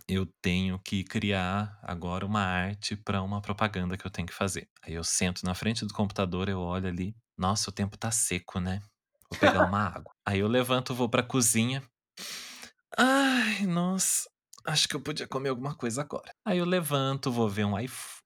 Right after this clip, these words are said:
Speaker 1: um aplicativo, <laughs> vou ver um
Speaker 2: <laughs>
Speaker 1: aplicativo de comida. Aí eu sento, começo a conversar com a minha mãe, levanto, volto pro,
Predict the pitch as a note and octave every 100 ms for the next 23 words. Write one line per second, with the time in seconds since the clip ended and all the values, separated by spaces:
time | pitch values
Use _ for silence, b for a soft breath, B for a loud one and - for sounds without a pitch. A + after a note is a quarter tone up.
0 | - F#2 F#2 F#2 F2+ E2+ E2+ G2 - -
1 | - F3+ E3 E3 G3+ - - D#3 D3+ D#3
2 | - - C4 G#2+ G2 G2+ F#2+ F#2 G2 F#2
3 | G2+ - F#2 F2+ F#2 - B2 A#2+ A2+ A2+
4 | A2+ _ C#3+ C3+ C3+ C#3+ - B2+ A#2 -
5 | G#2+ G2 - - F#2+ F#2+ F#2+ G2 F#2 A2+
6 | B2 G#2+ G#2+ G#2 - - G2 G2+ F#2 G2+
7 | G2+ G2 F#2 G2 G2+ G2 - F#2+